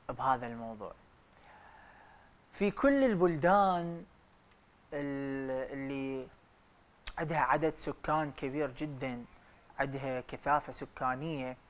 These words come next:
هاي البلدان دائما ما تخلي قرارات وتخلي، آه، أمور، آه، تحد من، آه، العدد، عدد ال-، النمو، عدد الحالات ال-،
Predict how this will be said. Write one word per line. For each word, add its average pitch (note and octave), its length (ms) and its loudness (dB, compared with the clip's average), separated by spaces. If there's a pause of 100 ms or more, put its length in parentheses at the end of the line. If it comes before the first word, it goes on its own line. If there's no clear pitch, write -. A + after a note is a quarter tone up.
(640)
هاي C4+ 180 12
البلدان G3+ 520 8
دائما G3 380 8
ما E3 480 6 (260)
تخلي E3+ 460 4
قرارات D#3 840 8 (160)
وتخلي، D3+ 800 0 (400)
آه، B2 760 -2
أمور، D#3 560 2 (840)
آه، C#3 400 -2 (100)
تحد A#3+ 380 6 (100)
من، G3+ 420 2 (220)
آه، D3+ 360 2
العدد، D#3 600 6 (180)
عدد D3 360 2
ال-، C#3+ 280 0
النمو، C#3+ 480 -2
عدد C#3+ 400 0
الحالات C#3 840 0
ال-، C3 240 -6